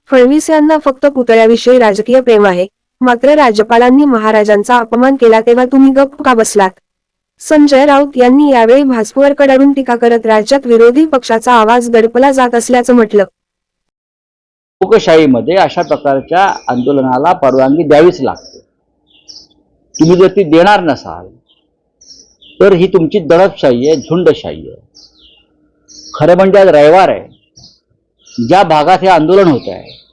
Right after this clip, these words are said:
Speaker 2: तो संपूर्ण भाग सुट्टीमुळे बंद आहे. तरी आंदोलनात तुम्ही परवानगी देत नसाल, तर तुमच्या मनामध्ये हुकुमशाहीची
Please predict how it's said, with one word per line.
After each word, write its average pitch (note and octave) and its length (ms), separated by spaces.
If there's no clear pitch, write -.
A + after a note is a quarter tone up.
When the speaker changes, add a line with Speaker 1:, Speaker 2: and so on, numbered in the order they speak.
Speaker 2:
तो F3+ 80
संपूर्ण F#3 520
भाग D3+ 220
सुट्टीमुळे F3+ 560
बंद D#3+ 280
आहे. G2+ 180
तरी E3+ 200
आंदोलनात G3+ 560
तुम्ही F#3 260
परवानगी F3 400
देत D#3 200
नसाल, C3+ 480
तर F3 80
तुमच्या E3 320
मनामध्ये C#3+ 580
हुकुमशाहीची D#3+ 960